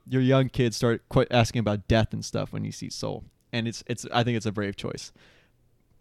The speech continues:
Inside Out, if you, if you look at the history of Pixar, you can see their train of thought, right?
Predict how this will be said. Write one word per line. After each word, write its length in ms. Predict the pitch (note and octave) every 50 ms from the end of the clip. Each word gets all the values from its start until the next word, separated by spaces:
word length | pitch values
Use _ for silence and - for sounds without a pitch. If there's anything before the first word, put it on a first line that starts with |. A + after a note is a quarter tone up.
| _ _ _ - -
Inside 480 | F3 F#3+ G3+ F#3 - F#3+ E3+ D#3+ D3
Out, 320 | C#3 C3 B2+ B2 A#2+ - - _ _ _ _ _ _ _ _ _ _ _ _ _ _ _ -
if 140 | C#3 - -
you, 80 | F3 -
if 160 | - D#3+ -
you 80 | F3 F3+
look 160 | G#3+ G#3+ -
at 80 | G3
the 160 | - E3+ D#3+ C3+
history 300 | C#3 D3 - - C3+ A#2+
of 100 | - -
Pixar, 460 | A#2 G#2+ - - G#2 G2 F2+ F#2 - - _ _ _ _ _ _ _ _ _ _ _ _ _ _ _ _ - - _ - _ _ _
you 100 | D3 D3
can 120 | D3+ E3
see 180 | - - G3+ G3
their 140 | F3 E3 C#3+
train 280 | - - D3 C#3 B2+
of 100 | A2+ G#2
thought, 240 | - A2 G#2+ G2+ -
right? 240 | A2 G#2+ G#2 A#2